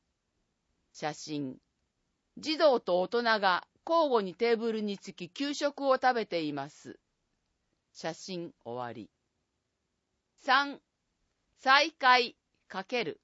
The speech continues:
新しい出会いを岩倉で。二十八歳という成人してしばらく経ち、様々な経験を経て、自分の将来を真剣に考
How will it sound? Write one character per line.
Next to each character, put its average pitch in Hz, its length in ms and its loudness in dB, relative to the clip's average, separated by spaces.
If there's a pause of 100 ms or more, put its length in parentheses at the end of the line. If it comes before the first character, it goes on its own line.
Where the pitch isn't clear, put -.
(440)
新 330 440 4
し 311 340 -2
い 202 40 -6
出 202 200 6
会 226 220 8
い 160 60 -4
を 123 200 -4 (140)
岩 240 320 6
倉 240 380 2
で。 180 280 0 (1700)
二 330 260 2
十 277 240 -2
八 247 200 2
歳 160 300 -2
と 147 140 -8
い 143 180 -8
う 147 200 -10 (360)
成 311 340 0
人 285 240 -2
し - 160 -12
て 220 240 0
し - 240 -12
ば 330 160 6
ら 311 120 2
く 180 100 -14
経 165 220 -8
ち、 - 240 -18 (340)
様 277 340 4
々 269 220 2
な 180 140 -4
経 247 240 2
験 214 300 -2
を 190 100 -2
経 180 140 -8
て、 - 240 -8 (280)
自 247 200 -2
分 339 320 2
の 320 120 4
将 339 300 4
来 190 240 6
を 139 240 -2
真 320 340 -2
剣 311 280 0
に 294 120 0
考 302 120 -4